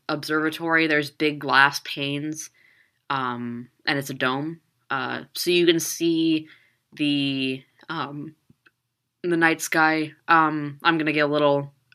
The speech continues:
over, over dramatic here, but, um, uh, the moon,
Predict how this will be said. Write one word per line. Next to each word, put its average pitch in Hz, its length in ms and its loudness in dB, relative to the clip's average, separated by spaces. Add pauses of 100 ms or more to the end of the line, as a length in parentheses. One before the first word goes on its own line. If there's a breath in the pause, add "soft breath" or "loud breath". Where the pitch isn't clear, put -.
(100)
over, 143 680 -2 (280)
over 143 560 -4 (100)
dramatic 147 440 0
here, 147 180 0
but, 160 180 -2
um, 151 240 0 (920 soft breath)
uh, 170 400 10 (240)
the 185 240 8
moon, 208 560 2